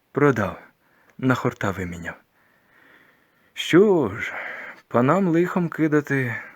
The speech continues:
не плугом орати», мовив дід.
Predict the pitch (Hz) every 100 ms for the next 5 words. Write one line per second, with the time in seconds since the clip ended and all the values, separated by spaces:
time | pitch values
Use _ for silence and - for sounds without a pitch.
0 | - 139 143 139 147 113 95 87 - 85
1 | - - - _ _ _ - 98 90 87
2 | 90 92 87 -